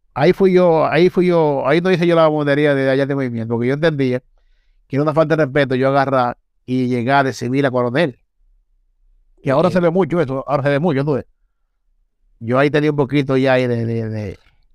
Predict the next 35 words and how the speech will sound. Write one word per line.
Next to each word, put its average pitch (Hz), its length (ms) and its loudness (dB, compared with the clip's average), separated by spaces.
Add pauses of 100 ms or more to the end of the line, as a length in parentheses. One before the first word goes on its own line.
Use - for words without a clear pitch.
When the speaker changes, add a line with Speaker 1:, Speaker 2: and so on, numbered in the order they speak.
(100)
Speaker 2:
Pero 123 240 0
te, 113 40 -6 (120)
Speaker 1:
porque 127 100 -4
Speaker 2:
te, - 200 -4
te, - 280 -12
te 147 200 0
tocó 170 460 -4
esa 175 180 -4
moralita, 131 680 -2
ese 143 200 -2
moral 120 420 0
ahí 104 260 0
te 95 320 -4
Speaker 1:
Sí, 208 160 0
ese 185 180 0
chin 185 200 0
ahí, 165 160 0
sí, 165 160 -2
ahí 175 80 2
me 185 100 -2
chocó 175 260 0
ese 156 140 -4
chin. 120 280 -6
No 156 120 -2
es 202 60 2
que 233 80 -2
yo 220 100 4
sea 208 320 2
el 185 80 -2
papá 180 240 0
de 196 60 4
la 190 60 2
moral, 185 360 2
sube, 190 220 0
pero, 185 360 2